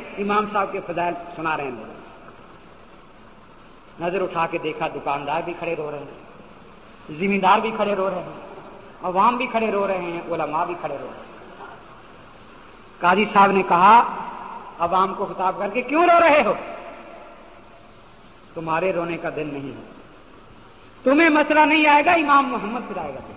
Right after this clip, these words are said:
تمہیں مسئلے کی ضرورت ہوگی، قاضی ابو یوسف بتائے گا۔ آج ابو حنیفہ قاضیوں کو یتیم کر کے چلا گیا ہے، اب قاضی ابن ابی لیلہ کس کا منہ دیکھے؟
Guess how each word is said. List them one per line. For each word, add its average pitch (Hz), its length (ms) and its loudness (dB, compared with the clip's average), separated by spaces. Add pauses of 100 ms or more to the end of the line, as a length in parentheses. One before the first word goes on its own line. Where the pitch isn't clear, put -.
(1200)
تمہیں 339 260 6
مسئلے 302 340 4
کی 285 160 0
ضرورت 254 320 -4
ہوگی، 233 220 0
قاضی 226 320 0
ابو 214 120 -2
یوسف 233 360 -8
بتائے 156 320 -6
گا۔ - 380 -12 (520)
آج 349 360 10
ابو 349 240 6
حنیفہ 320 360 6 (100)
قاضیوں 359 420 6
کو 370 180 4
یتیم 320 360 -2
کر 277 160 2
کے 269 120 -2
چلا 240 260 -2
گیا 202 180 -4
ہے، 156 220 -10 (260)
اب 294 220 6
قاضی 254 260 0
ابن 233 200 -6
ابی 233 160 -6
لیلہ 214 240 -4 (100)
کس - 180 -10
کا 262 100 0
منہ 220 140 -6
دیکھے؟ 170 280 -8